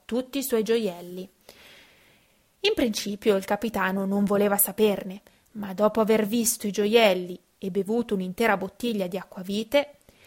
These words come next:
si decise. Poco dopo la principessa,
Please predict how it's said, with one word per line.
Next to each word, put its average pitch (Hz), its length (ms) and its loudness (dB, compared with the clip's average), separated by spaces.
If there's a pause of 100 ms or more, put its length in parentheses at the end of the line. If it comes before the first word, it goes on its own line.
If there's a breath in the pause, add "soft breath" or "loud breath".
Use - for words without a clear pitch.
(140 soft breath)
si - 240 2
decise. 254 520 -2 (500 soft breath)
Poco 214 240 -4
dopo 254 380 2
la 233 120 -2
principessa, 196 920 -4